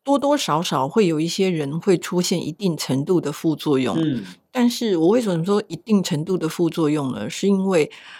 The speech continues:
Speaker 1: 它疫苗在上市之前，其实要经过一定的大规模临床试验。
Speaker 2: 没错。
Speaker 1: 所以如果它真的副作用是太多或太严重，基本上它都没有机会上市。
Speaker 2: 嗯。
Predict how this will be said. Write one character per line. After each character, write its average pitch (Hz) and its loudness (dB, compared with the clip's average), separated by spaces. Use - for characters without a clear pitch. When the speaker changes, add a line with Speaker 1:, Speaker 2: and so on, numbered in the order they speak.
Speaker 1:
它 247 2
疫 262 2
苗 170 2
在 202 2
上 208 4
市 196 2
之 180 -4
前， 139 0
其 - -2
实 165 -2
要 160 2
经 170 0
过 156 4
一 - -4
定 160 -2
的 135 0
大 165 -4
规 160 -2
模 139 -4
临 131 -6
床 151 -8
试 175 -4
验。 160 -2
Speaker 2:
没 156 4
错。 135 2
Speaker 1:
所 294 0
以 285 2
如 262 2
果 285 2
它 302 -4
真 320 -4
的 269 2
副 233 -2
作 208 4
用 190 0
是 202 -4
太 208 -2
多 185 4
或 196 -2
太 202 0
严 156 0
重， - -4
基 214 0
本 165 0
上 175 0
它 196 2
都 196 2
没 214 4
有 175 4
机 170 -2
会 175 4
上 151 0
市。 170 0
Speaker 2:
嗯。 120 -2